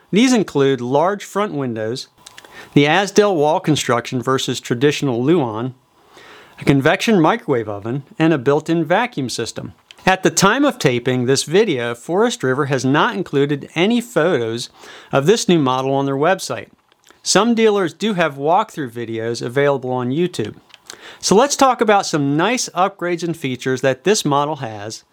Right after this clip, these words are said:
that are not common to all R-Pods. On the exterior side,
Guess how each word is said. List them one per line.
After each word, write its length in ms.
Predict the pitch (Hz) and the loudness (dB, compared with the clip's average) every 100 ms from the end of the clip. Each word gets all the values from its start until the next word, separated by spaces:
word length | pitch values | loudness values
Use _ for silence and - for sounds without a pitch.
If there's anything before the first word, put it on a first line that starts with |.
| _ - - | _ -20 -4
that 160 | 151 151 | 0 2
are 80 | 143 | 2
not 460 | 139 175 269 - | 2 2 0 -4
common 420 | - 123 127 139 | -4 -4 -2 -4
to 100 | 151 | -4
all 300 | 139 151 160 | -2 0 0
R-Pods. 640 | 170 214 214 113 95 - - _ _ _ - _ | 0 -2 -4 -8 -8 -14 -20 _ _ _ -20 _
On 140 | 170 185 | -2 2
the 100 | 180 | 2
exterior 540 | 165 - 247 285 180 | 0 0 0 2 0
side, 500 | - 117 110 120 143 | -2 -4 -4 -4 -8